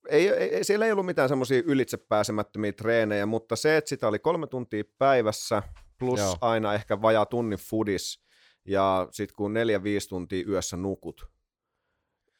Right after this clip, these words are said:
Speaker 1: niin sit se alkaa.
Speaker 2: Se alkaa jyrsiä jossain
Speaker 1: Kyllä
Speaker 2: vaiheessa,
Speaker 1: al-,
Speaker 2: niinku,
Speaker 1: alkaa jyrsiä
Speaker 2: jotkut neljän
Speaker 1: pahasti.
Speaker 2: tunnin unet, niin kyllä se ennen pitkää rupeaa
Speaker 1: Kyllä.
Speaker 2: painaa.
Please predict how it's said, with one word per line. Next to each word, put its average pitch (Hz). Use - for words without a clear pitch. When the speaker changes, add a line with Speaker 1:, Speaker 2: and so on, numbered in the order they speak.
Speaker 1:
niin 90
sit 127
se 101
alkaa. 87
Speaker 2:
Se 139
alkaa 135
jyrsiä 131
jossain 110
Speaker 1:
Kyllä 120
Speaker 2:
vaiheessa, 107
Speaker 1:
al-, 110
Speaker 2:
niinku, 107
Speaker 1:
alkaa 101
jyrsiä 101
Speaker 2:
jotkut -
neljän 120
Speaker 1:
pahasti. 107
Speaker 2:
tunnin 104
unet, 98
niin 92
kyllä 98
se 98
ennen 117
pitkää 95
rupeaa 85
Speaker 1:
Kyllä. 95
Speaker 2:
painaa. 80